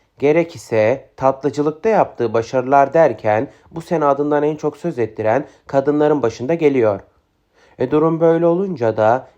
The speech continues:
gerçekten herkes onun da hayatını çok fazla merak etmeye başladı. Bugün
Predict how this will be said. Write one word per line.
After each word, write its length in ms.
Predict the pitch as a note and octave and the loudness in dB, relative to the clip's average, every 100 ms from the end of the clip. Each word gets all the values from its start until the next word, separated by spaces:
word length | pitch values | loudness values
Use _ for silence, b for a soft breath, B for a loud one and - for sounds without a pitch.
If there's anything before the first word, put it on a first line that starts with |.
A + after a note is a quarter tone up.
| - | -2
gerçekten 720 | E3+ F#3+ - A2+ - A#2+ D3+ - | 0 0 -4 -8 0 0 0 0
herkes 400 | F3 F3+ D#3+ E3 | 0 0 0 0
onun 220 | F3 E3+ | 0 0
da 100 | A2+ | 0
hayatını 440 | A#2 A2 G#2+ A#2 | 2 2 0 -6
çok 240 | - E3 - | -6 -4 0
fazla 240 | A#2 A2 | 0 0
merak 340 | A2 A#2+ B2+ | 0 0 0
etmeye 360 | A2 - D3+ E3+ | -4 -4 -4 -2
başladı. 540 | C3 - A#2 A2 F#2+ - _ _ _ _ _ _ _ _ - | -2 -2 -6 -4 -8 -12 _ _ _ _ _ _ _ _ -16
Bugün 500 | A#2+ D3+ B2+ G#2+ A#2 | -4 -2 0 -2 -4